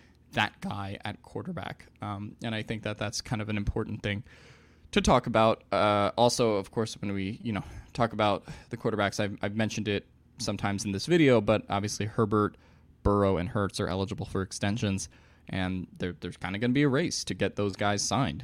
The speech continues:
because as soon, you know, if Herbert is the last of those three guys to get paid, then, you know, his agent's gonna be like, "Hey, Jalen Hurts got this, Joe Burrow got this, then Justin should get this," right? So obviously, the, uh, you know, the,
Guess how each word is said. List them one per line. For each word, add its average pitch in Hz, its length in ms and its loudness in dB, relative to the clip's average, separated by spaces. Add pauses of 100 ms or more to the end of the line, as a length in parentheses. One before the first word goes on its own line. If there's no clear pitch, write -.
(160)
because 92 640 0
as - 140 -4
soon, 98 400 -4 (100)
you 90 120 -4
know, 85 120 -8
if - 120 -6
Herbert 131 340 2
is 110 140 -4
the 95 120 -10 (180)
last 113 420 2
of 107 100 -4
those 113 220 2
three 120 240 -2
guys 110 340 0
to 110 80 -6
get 113 180 0
paid, 123 360 2 (640)
then, 98 480 0
you 98 120 -4
know, 90 80 -2
his 117 200 2
agent's 110 280 0
gonna 110 140 -2
be 110 100 2
like, 107 80 2
"Hey, 131 220 4 (600)
Jalen 113 220 2
Hurts 120 180 0
got 110 220 -2
this, 101 340 -2 (120)
Joe 104 140 -2
Burrow 110 280 2
got 107 260 -4
this, - 400 -2 (200)
then 95 120 -6
Justin 98 320 -6
should 90 160 -6
get 92 180 -2
this," - 380 -6
right? 87 220 -6 (400)
So 92 480 0
obviously, 92 560 -4
the, 98 220 -4
uh, - 20 0
you 113 180 -2
know, 85 200 -4
the, 110 140 -2